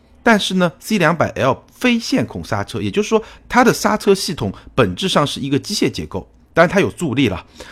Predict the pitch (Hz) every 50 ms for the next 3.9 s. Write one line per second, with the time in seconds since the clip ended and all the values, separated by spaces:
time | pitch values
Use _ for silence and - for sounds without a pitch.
0 | - - - 214 220 - - - - 139 165 190 - - 262 202 160 - - -
1 | 156 147 135 117 101 90 - - 101 101 - - 202 165 147 127 117 - - 175
2 | 135 - - - - - 190 - - 262 202 127 104 - - - 92 110 101 98
3 | 92 90 - - - - - 175 175 - 208 - - - - 175 147 -